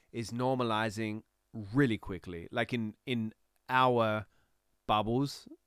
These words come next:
and also Austria, I feel like in our generation and lower and younger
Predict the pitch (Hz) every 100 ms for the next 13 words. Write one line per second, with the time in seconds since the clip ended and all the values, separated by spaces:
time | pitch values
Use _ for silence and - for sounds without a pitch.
0 | _ _ 113 120 113 - - 131 127 117
1 | - 113 120 - 120 117 113 107 104 -
2 | 117 110 101 95 - _ _ _ _ _
3 | _ - 117 120 147 131 117 110 113 110
4 | - 107 101 107 120 110 110 120 107 101
5 | 117 139 107 107 127